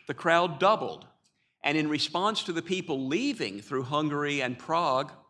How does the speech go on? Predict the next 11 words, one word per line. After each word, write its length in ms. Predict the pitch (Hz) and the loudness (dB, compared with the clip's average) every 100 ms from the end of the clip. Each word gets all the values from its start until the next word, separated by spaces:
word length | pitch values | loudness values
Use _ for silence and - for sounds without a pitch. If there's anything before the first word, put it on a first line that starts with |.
| _ _ _ - | _ _ _ -6
these 420 | 147 220 294 226 | 2 4 4 0
people 460 | - 143 135 127 123 | 0 0 0 -2 -2
chanted, 720 | - 123 123 123 147 151 - - - _ | -2 0 0 -2 -4 -4 -8 -20 -20 _
"Wir 600 | 117 117 160 220 214 214 | -14 4 4 6 2 0
bleiben 720 | 147 135 156 196 202 190 196 | -2 -2 4 4 4 2 0
hier," 560 | 175 190 208 165 92 - - _ _ _ | -2 0 4 4 2 -8 -18 _ _ _
"We're 360 | 123 160 196 | 6 8 8
staying 640 | - - 143 139 143 143 131 | 4 0 2 2 2 -2 -4
here." 420 | 117 127 110 - - _ _ _ _ _ _ _ _ _ _ _ - | 0 0 0 -6 -18 _ _ _ _ _ _ _ _ _ _ _ 2
Monday 400 | 123 190 208 185 | 4 6 4 0
demonstrations 1040 | 180 190 180 - 135 160 - 170 226 - | 0 0 -4 -2 0 0 0 -2 -4 -8